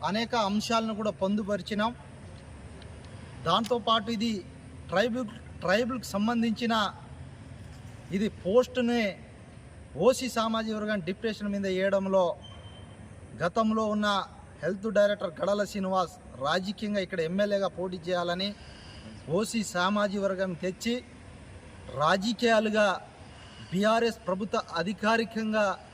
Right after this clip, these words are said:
ఆ, అధికారికంగా ఒక కార్యకర్తగా పనిచేసినట్టు ఇక్కడ ఉన్న డిఎంహెచ్ఓ శిరీష మేడము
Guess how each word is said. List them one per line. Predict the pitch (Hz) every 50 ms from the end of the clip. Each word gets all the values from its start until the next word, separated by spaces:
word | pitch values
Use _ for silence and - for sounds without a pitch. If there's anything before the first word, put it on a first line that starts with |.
| - - - - - - - - - - - - - - - -
ఆ, | 147 160 151 147 - -
అధికారికంగా | 139 156 170 226 214 - 214 220 226 220 220 - 190 220 247 254 254 262 226 180 - - - - - - - - - - - -
ఒక | 156 147 - -
కార్యకర్తగా | 151 175 208 226 - - 208 175 226 208 208
పనిచేసినట్టు | 190 - 196 190 196 185 196 185 - 185 180 175 165 190
ఇక్కడ | 180 170 165 - 190 180 170 156 143 - -
ఉన్న | 156 185 196 196 180 160 147 139 - - - - - - - - - - 147 139
డిఎంహెచ్ఓ | 123 170 190 202 208 208 202 165 - 202 202 175
శిరీష | - - 170 196 202 - 208
మేడము | 202 190 185 185 185 185 185 185 185 170 156